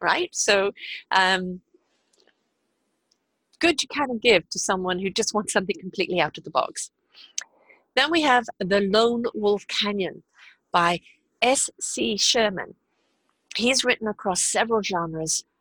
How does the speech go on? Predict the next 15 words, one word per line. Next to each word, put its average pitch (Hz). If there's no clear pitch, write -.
uh, 160
pushing 262
the 240
envelope 214
of 170
political 202
correctness 214
with 185
each 202
one. 196
His 175
novels 202
include 180
Leaving 151
Sutherland, 220